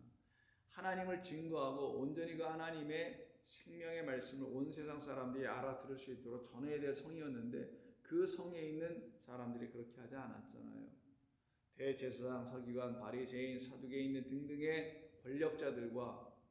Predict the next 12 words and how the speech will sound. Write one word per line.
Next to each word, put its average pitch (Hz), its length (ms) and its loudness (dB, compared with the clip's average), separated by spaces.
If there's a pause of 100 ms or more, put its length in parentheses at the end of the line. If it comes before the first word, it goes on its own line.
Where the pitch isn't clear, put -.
(200)
그리고 127 200 -8
지도자들이라는 135 800 4
사람들이 113 760 -2 (220)
그렇게 156 280 -2
하지 147 200 2
않았지 123 360 2
않습니까? 139 560 0 (560)
그래서 147 260 -2
결국은 143 400 4
어떻게 123 300 0
해요? 135 140 0 (520)
거짓된 151 920 4